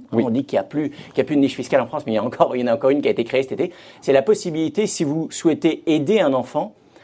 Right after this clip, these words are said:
Speaker 2: à financer la construction d'une maison neuve.
Speaker 1: Il y a déjà des abattements de cent mille euros sur les donations.
Speaker 2: Il y a déjà des abattements, mais qui sont des abattements, euh, globaux,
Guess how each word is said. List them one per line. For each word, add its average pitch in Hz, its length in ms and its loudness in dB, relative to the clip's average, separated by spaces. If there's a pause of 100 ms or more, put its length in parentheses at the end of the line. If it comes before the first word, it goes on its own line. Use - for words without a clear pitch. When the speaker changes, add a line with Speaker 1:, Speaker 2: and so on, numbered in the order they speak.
(140)
Speaker 2:
à 139 220 2
financer 196 540 0
la 151 100 4
construction - 680 -4
d'une 123 160 2
maison 104 280 0
neuve. 107 180 2
Speaker 1:
Il 110 60 2
y 117 40 6
a 104 60 2
déjà 120 380 2
des 98 160 -4
abattements 98 720 -4
de 95 120 -6
cent 98 200 -6
mille 95 180 -2
euros 95 300 0
sur - 100 -10
les 87 80 -4
donations. 90 380 -6
Speaker 2:
Il 123 40 -4
y 120 60 4
a 120 140 2
déjà 147 280 0
des 131 220 2
abattements, 117 480 0
mais 113 140 -4
qui - 80 -12
sont 131 100 -4
des 117 140 0
abattements, 127 500 0
euh, 101 160 2
globaux, 123 720 2